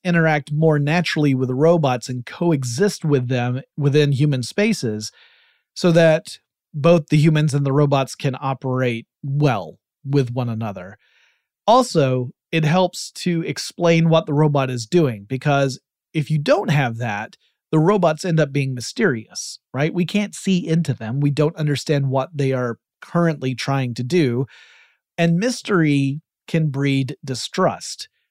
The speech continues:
That leads to yet another concept in A I that gets to this ghost in the machine concept, which is the black box. So in this context, a black box refers to any system where it is difficult or impossible to see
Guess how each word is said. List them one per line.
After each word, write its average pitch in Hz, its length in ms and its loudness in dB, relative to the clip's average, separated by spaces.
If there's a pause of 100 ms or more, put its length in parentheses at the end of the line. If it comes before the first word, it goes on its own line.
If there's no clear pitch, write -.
(180)
That 220 200 4
leads 240 220 0
to 214 80 0
yet 202 160 6
another 220 360 2
concept 135 520 -2
in 139 120 -2
A 135 180 -2
I 123 240 0
that 143 180 -2
gets 147 280 -4
to 135 280 0
this 131 240 -2
ghost 147 520 2
in 147 160 0
the 143 80 0
machine 165 580 0
concept, 107 760 -8 (440)
which 151 180 2
is 147 220 2
the 139 160 0
black 147 380 2
box. - 640 -4 (260)
So 190 180 4
in 180 80 0
this 240 160 0
context, 143 720 -2 (480)
a 175 120 4
black 214 460 0
box 165 320 2
refers 165 340 0
to - 140 0 (100)
any 247 260 0
system 127 760 -4
where 156 320 4
it 165 260 -4
is 151 300 2
difficult 190 520 0
or 160 140 4
impossible 143 840 0
to 135 100 -10
see 123 400 -2